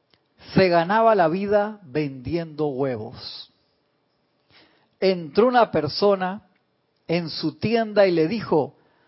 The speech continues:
"Adivina lo que llevo en la mano, Nasrudín". "Dame una pista", dijo él.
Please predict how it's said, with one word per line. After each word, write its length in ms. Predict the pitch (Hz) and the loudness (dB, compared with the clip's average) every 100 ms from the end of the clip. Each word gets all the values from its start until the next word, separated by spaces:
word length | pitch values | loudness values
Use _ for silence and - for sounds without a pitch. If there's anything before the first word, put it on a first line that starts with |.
| _ _ _ - | _ _ _ -2
"Adivina 680 | 156 156 180 180 277 269 233 | 2 4 4 4 0 0 0
lo 180 | 180 | -2
que 200 | - 160 | -2 -6
llevo 300 | 156 240 220 | -4 -4 -2
en 80 | 196 | -2
la 120 | 147 | -4
mano, 340 | 151 233 220 156 | -4 -4 -4 -6
Nasrudín". 580 | 143 113 127 135 123 - - _ _ _ _ _ _ _ _ _ _ _ _ _ _ _ | -6 -6 -6 -6 -8 -16 -20 _ _ _ _ _ _ _ _ _ _ _ _ _ _ _
"Dame 240 | - 196 220 | 0 2 2
una 220 | 196 170 | 0 0
pista", 580 | - 269 165 165 143 117 _ _ | 0 0 0 -2 -4 -6 _ _
dijo 400 | 131 151 - 139 | -10 -8 -2 0
él. 260 | 131 117 | 0 -4